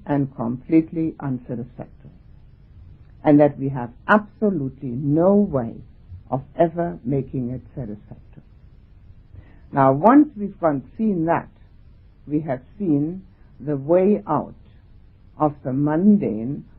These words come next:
worldly condition to the supermundane. This is what dukkha means.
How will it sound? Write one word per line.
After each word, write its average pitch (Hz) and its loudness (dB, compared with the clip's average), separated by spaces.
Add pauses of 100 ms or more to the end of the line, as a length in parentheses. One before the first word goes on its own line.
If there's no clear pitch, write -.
(180)
worldly 202 2
condition 135 -10 (220)
to 143 -6
the 135 -8
supermundane. - -16 (1120)
This 202 4 (120)
is 170 4 (1000)
what 147 -10
dukkha 208 2
means. 131 -8